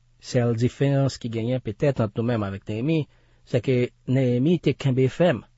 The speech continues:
tandis ke gen pil kretyen jodi an, ki deja tonbe nan pyèj gran tantatè a. Ki fè, kou liye a, nou rive nan Nehemi chapit sis.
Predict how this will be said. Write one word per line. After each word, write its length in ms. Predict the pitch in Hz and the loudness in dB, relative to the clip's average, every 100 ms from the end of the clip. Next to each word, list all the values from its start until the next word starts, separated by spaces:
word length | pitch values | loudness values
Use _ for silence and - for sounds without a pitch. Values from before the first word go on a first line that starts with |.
| _ _ _ _ | _ _ _ _
tandis 280 | 117 120 - | -4 -4 -6
ke 120 | 120 | -6
gen 180 | 110 104 | -6 -8
pil 280 | 101 180 165 | -4 0 0
kretyen 400 | - 135 - 139 | -2 -4 0 0
jodi 300 | 123 113 107 | 2 0 -2
an, 80 | 87 - _ _ _ _ _ | -4 -10 _ _ _ _ _
ki 140 | 123 | -2
deja 300 | 113 104 107 - | 0 0 -2 -2
tonbe 460 | 127 117 110 107 98 _ _ _ _ 113 | 0 0 2 0 -2 _ _ _ _ -4
nan 140 | 107 | -4
pyèj 340 | - 104 98 87 | -2 -2 -2 -2
gran 240 | 92 98 98 | -4 -4 -2
tantatè 420 | 92 92 87 87 82 | -4 -6 -6 -6 -8
a. 60 | - - _ _ _ _ _ _ _ _ _ _ _ _ _ _ - | -12 -20 _ _ _ _ _ _ _ _ _ _ _ _ _ _ -8
Ki 140 | 113 | -8
fè, 220 | - 147 147 135 - | 0 4 4 2 -4
kou 160 | - 117 | -8 -6
liye 260 | 104 104 123 | -4 -4 0
a, 140 | 139 135 - _ _ _ _ _ _ _ | 0 0 -4 _ _ _ _ _ _ _
nou 180 | 120 123 | 2 2
rive 380 | 113 107 139 156 | 2 0 0 2
nan 380 | 113 107 107 - | 0 -2 -4 -6
Nehemi 460 | 120 120 101 104 117 | -4 -2 0 0 -2
chapit 340 | - - 98 - | -4 -4 -6 -6
sis. 260 | - - | -14 -16